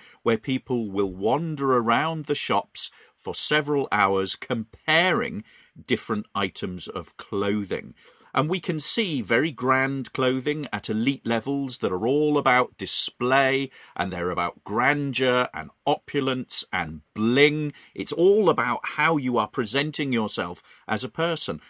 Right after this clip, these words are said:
But also lower down the social scale, we can see people who are less well off, the kinds of clothes they wear, and we can see a market for second-hand clothing,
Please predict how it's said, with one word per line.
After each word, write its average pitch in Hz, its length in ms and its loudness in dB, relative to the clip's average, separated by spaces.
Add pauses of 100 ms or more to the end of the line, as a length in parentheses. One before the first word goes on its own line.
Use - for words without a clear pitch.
(200)
But 160 120 2
also 214 440 2
lower 156 280 2
down 214 400 -2
the 165 100 -4
social 92 460 -4
scale, 71 560 -8 (460)
we 127 160 0
can 143 200 -4
see 151 300 -4
people 147 540 -4
who 135 200 -2
are 127 240 2 (180)
less 131 400 -2
well 92 240 -2
off, - 380 -10
the 107 80 -8
kinds 127 440 -2
of 120 140 -10
clothes 113 600 -4 (360)
they 113 420 2
wear, 90 480 -6 (280)
and 113 160 2
we 131 120 0
can 127 160 -6
see 131 200 -2
a 127 60 4
market 123 500 -2
for - 120 -14
second-hand 135 960 -4
clothing, 147 560 -2